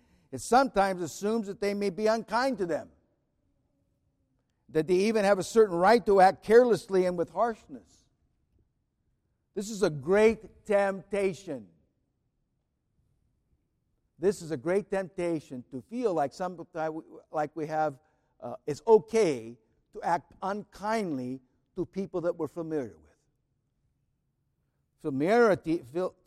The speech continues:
familiarity and everyday contact do not give one the right to act unkindly or to beha-, to behave crudely.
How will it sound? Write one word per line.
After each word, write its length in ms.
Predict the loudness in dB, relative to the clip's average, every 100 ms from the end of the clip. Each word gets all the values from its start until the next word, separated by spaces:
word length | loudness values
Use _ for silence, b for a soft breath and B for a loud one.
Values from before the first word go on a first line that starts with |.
| _
familiarity 1080 | -4 -2 -2 0 2 4 2 0 -4 -4 -8
and 120 | -6
everyday 420 | -4 -4 -2 -2
contact 600 | -2 -2 -4 -2 -2 -2
do 80 | -4
not 340 | -2 -2 -2 -2
give 200 | -2 -2
one 300 | -2 -2 -2
the 80 |
right 280 | -2 0 0
to 140 | -4 -2
act 240 | -2 -4
unkindly 680 | -8 -8 -6 -6 -6 -8 -10 _ _ _ -14
or 80 | -12
to 100 | -10
beha-, 380 | -6 -4 -6 -8 -20 -20 _ _ -8
to 80 | -6
behave 400 | -2 -2 -2 -2
crudely. 440 | -2 -2 -4 -14